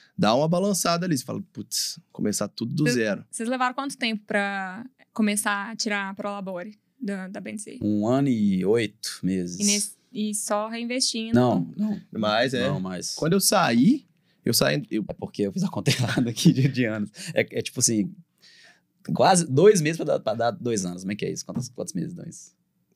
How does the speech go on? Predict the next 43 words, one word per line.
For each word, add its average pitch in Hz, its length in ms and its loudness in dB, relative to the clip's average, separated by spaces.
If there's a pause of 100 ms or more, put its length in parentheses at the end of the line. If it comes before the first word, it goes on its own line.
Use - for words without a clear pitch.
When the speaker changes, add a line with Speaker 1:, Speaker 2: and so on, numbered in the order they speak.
(160)
Speaker 1:
Ah, 113 160 2
não 131 140 2
Speaker 3:
Vinte 165 220 6
Speaker 1:
é. - 40 -2
Eu 131 40 -4
vou 117 80 -2
Speaker 3:
meses. 107 180 -4
Speaker 1:
fazer, 151 240 -4
eu 160 60 -2
vou 156 80 -12
fazer 170 200 -4
a 170 60 -2
conta 180 240 -8
quando 190 200 -6
eu 196 60 -2
saí, 151 380 2
que - 120 -20
foi 131 120 -4
em - 20 -4
dois 135 160 -2
mil 147 80 -2
e - 40 2
dezenove. 110 560 0 (280)
Quando 131 300 2
eu 147 120 0
voltei 175 460 0
pra 170 220 0
cá, 170 380 -2 (160)
a - 60 -8
gente 113 160 -4
não 160 60 2
tirava 147 320 -2
ainda, 113 140 -6
não. 110 140 -6
Speaker 3:
Não, 117 160 0
aí 101 100 2
ficou 123 240 -4
uns 127 100 0
meses, 147 440 2
você 120 220 -2
voltou, 127 180 -4
tipo, 131 160 -6
julho. 107 480 0